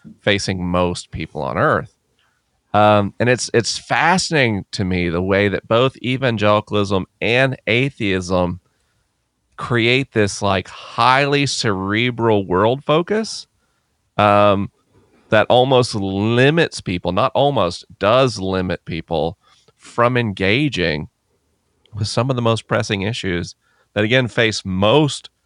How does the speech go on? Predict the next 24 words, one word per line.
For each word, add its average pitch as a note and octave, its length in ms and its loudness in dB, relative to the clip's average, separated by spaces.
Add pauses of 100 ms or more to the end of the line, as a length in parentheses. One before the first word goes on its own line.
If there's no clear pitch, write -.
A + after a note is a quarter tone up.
(140)
people E2+ 520 -6 (300)
in F#2 200 -2
the D#2+ 100 -2
world. G#2+ 480 0 (320)
And G2+ 160 0
it's - 160 -4
a G#2+ 80 -2
new G#2 400 -2
sort G#2 300 -2
of F#2 220 -2
insular G#2 540 0
bubble. G2+ 540 -2 (500)
Uh, G2+ 200 0
it's A2 180 0
why A#2 320 2
I C3+ 80 4
have B2 300 0
such - 240 -4
frustration, G#2 720 -2
both G#2 380 0
with G#2 180 -4
my F#2 140 -4
Christian A2 360 -8
background, G2 580 -2